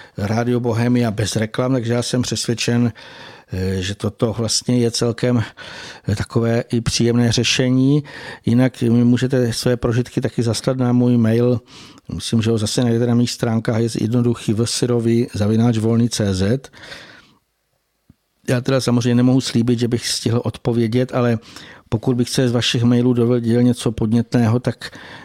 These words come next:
možná, že o tom pohovoříme i v těch našich dalších pořadech, ale samozřejmě uvidíme, co se do té doby ještě odehraje.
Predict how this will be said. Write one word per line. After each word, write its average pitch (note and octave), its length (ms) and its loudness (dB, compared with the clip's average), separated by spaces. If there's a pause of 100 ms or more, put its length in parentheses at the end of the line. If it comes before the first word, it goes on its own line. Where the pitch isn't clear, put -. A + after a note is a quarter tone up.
(120)
možná, A#2 320 2
že B2+ 120 0
o B2+ 80 0
tom A#2+ 260 2
pohovoříme A#2+ 640 2
i A#2+ 120 -2
v - 60 -4
těch G#2+ 200 -2
našich A2 280 0
dalších A2+ 460 -2
pořadech, A2+ 580 0
ale A#2 240 2 (420)
samozřejmě A#2 400 0
uvidíme, A2+ 640 2
co - 140 -4
se - 160 -2
do A#2 80 0
té A#2 200 0
doby A#2+ 180 0
ještě A#2+ 320 -2
odehraje. A2+ 760 2